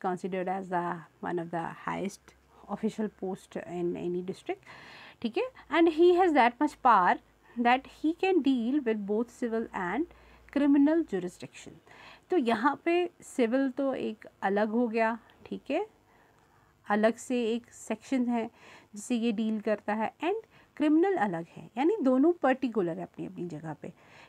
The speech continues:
ठीक है। दोनों को हम, अ, स्पेसिफिक करके लिखेंगे। तो यहाँ आएगा both the civil and the, and the criminal cases, both the civil and the criminal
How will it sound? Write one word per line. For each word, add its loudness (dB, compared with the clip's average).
ठीक -4
है। 0
दोनों 4
को 4
हम, 2
अ, 4
स्पेसिफिक 0
करके -2
लिखेंगे। -6
तो -2
यहाँ 2
आएगा 0
both 2
the -2
civil -2
and 2
the, 2
and 2
the 2
criminal 0
cases, -12
both -4
the -8
civil -6
and -8
the -4
criminal 0